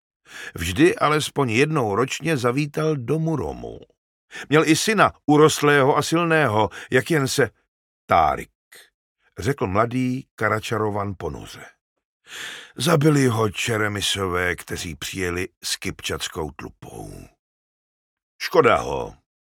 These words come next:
ale ty jsi přežil. Nevěděl jsem, že má Jahja ještě jednoho syna."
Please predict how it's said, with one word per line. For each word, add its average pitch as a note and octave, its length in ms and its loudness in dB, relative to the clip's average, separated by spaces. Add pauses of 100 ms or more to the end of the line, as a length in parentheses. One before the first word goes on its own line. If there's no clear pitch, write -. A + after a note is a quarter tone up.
(460)
ale E2+ 220 0
ty - 160 -2
jsi F#2+ 340 -2
přežil. G2 640 -6 (840)
Nevěděl A3 540 4
jsem, G3 200 2
že E3 140 2
má C#3+ 220 4
Jahja A2+ 400 4
ještě A2 360 0
jednoho F2+ 460 0
syna." D2 460 -8